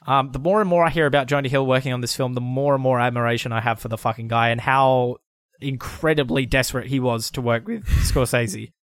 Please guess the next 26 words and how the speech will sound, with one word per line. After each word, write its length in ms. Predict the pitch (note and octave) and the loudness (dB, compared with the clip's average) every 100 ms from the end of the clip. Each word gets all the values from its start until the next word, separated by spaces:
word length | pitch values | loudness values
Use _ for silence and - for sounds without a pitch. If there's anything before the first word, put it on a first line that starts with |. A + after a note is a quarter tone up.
| _ | _
When 160 | D3 D3+ | -2 0
he 80 | |
wanted 280 | C#3 F#3+ G3+ | 2 4 4
to 80 | E3 | 4
work 200 | D3+ D3 | 4 4
with 140 | C#3 A#2+ | 2 2
him, 400 | C3 E3 A3+ D3 | 2 0 -6 0
Jonah 240 | E3+ E3+ | 2 2
Hill 220 | D#3+ E3 | 2 2
took 160 | D3+ D#3 | 2 0
a 40 | |
pay 300 | C#3+ - F3 | 2 2 2
cut 320 | F3+ D#3 D3 C#3+ | 2 0 2 2
by 140 | C#3+ | 2
being 240 | D3 D3 | 2 -2
paid 480 | - D3+ D3 C#3 C3 | 0 2 2 -2 -4
the 240 | D3+ C#3 C3 | -2 0 -2
Screen 320 | - F3 E3 | 0 0 2
Actors 320 | D3+ D3+ B2 | 0 -2 -2
Guild 280 | D3 C#3+ B2+ | 0 0 0
minimum, 540 | C#3 F#3+ C#3+ B2+ G#3 - _ _ | -4 -2 0 -2 -4 -12 _ _
which 180 | - - | -4 -2
is 140 | C3 - | -2 -2
sixty 440 | - G3+ - F3 | -2 -2 -2 -2
thousand 400 | E3 D3 C3+ B2 | 2 2 2 -2
dollars. 540 | B2 B2 G#2+ A2 - | -2 -4 -8 -14 -16